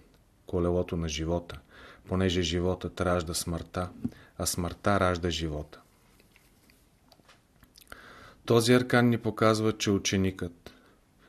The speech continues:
когато минава през фазата, означаваща този аркан – изучава тайните на смъртта. Той, под ръководството на своя ръководител, присъства на смъртта на някой умиращ,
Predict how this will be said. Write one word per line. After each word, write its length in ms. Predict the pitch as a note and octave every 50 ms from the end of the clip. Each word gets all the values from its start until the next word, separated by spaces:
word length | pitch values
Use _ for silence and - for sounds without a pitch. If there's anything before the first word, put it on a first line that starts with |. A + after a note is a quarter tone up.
| _ - - - _
когато 420 | - G#2 G2+ A2 G#2+ G#2+ - G#2
минава 520 | G2+ G2+ G2+ G2+ G#2 G#2 G#2 G2+ G2 F#2+
през 260 | - F#2+ F2+ - - -
фазата, 640 | - G#2 G2+ G2 F2 F2 E2+ - - D#2+ D#2 - - _ - - _ _ _ _
означаваща 800 | - F#2 F2+ F#2 F2+ F2 - - G#2 G2+ F#2+ F#2+ F2 - - -
този 360 | - - - F2+ F2+ E2+ E2+
аркан – 480 | F2 E2+ E2 - - F2 E2+ E2+ E2+ - - _ - - - - - - _ _
изучава 640 | - G#2+ G2 F#2+ F#2 - - G#2+ G#2+ G#2 G#2+ G#2 G#2
тайните 440 | - A2 G#2 G#2 G#2 G2+ F#2+ - G2+
на 120 | F#2 F2+ F2
смъртта. 580 | - - F#2+ F2+ F2 - - - F#2+ F2 - - - _ _ _ _ _ _ _ _ _ _
Той, 320 | - F2+ F2+ F2+ F#2+ A2 - _ _ _ _ _
под 200 | - F#2+ - -
ръководството 720 | F2+ E2+ - - F2 E2 F#2 F#2+ F#2 - - F#2+ F2 G2 F2
на 100 | E2+ E2+
своя 360 | - - F#2+ F#2+ F#2+ F#2 F2
ръководител, 720 | F2 E2+ - - E2 E2+ E2 F2 F2 E2+ - F#2 F2+ F2 - - _ _ _ - - - - - - - -
присъства 580 | - G#2 F#2+ - - - A2+ - - - A#2 G#2+
на 100 | G2+ F#2+
смъртта 520 | - - G2 F#2 F2+ - - G#2 G2 G2+
на 100 | F#2+ F#2
някой 360 | F#2 F#2 F#2+ F#2+ - - G2
умиращ, 680 | F2+ F2+ F2 F2+ F#2 F#2+ F#2 F#2 F2 - - - _ -